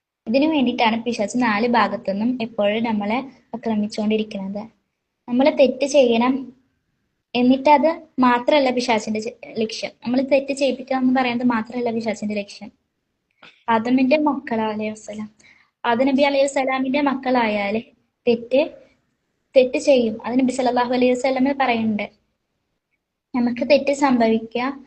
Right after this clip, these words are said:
സംഭവിക്കും. കാരണം നമ്മളെ മലക്കുകളൊന്നുമല്ല. പക്ഷെ ഈ തെറ്റ് ഉണ്ടാക്കലല്ല, നമ്മൾ തെറ്റ് ചെയ്യിപ്പിക്കലല്ല ഇബ്ലീസിന്റെ ലക്ഷ്യം. നേരെ മറിച്ച്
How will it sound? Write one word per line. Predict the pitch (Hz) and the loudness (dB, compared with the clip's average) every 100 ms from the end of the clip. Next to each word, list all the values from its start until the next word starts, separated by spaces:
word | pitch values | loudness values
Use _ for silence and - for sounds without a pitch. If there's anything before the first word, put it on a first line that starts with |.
| _ _ - | _ _ -2
സംഭവിക്കും. | 247 226 220 220 | 2 4 2 0
കാരണം | 220 208 233 | 0 0 2
നമ്മളെ | 254 247 | 0 2
മലക്കുകളൊന്നുമല്ല. | 262 240 233 233 233 247 233 214 196 214 - | 0 0 -2 0 2 2 2 0 -4 -8 -10
പക്ഷെ | 226 294 | -4 -2
ഈ | |
തെറ്റ് | 294 294 277 277 - 311 359 | 0 0 0 -2 -4 -2 0
ഉണ്ടാക്കലല്ല, | 294 247 226 240 240 233 208 202 - _ | 2 2 0 -2 -2 -2 -4 -8 -12 _
നമ്മൾ | 226 254 | -4 0
തെറ്റ് | 262 254 294 | 0 0 -4
ചെയ്യിപ്പിക്കലല്ല | 320 285 262 262 277 254 254 | -2 0 -2 -4 -2 0 0
ഇബ്ലീസിന്റെ | 226 214 214 220 220 | 0 -2 -4 -4 -4
ലക്ഷ്യം. | 220 - - 208 _ _ _ _ _ _ _ | -4 -8 -16 -18 _ _ _ _ _ _ _
നേരെ | 233 233 | -4 0
മറിച്ച് | 262 262 220 - 254 | 0 0 -2 -4 -2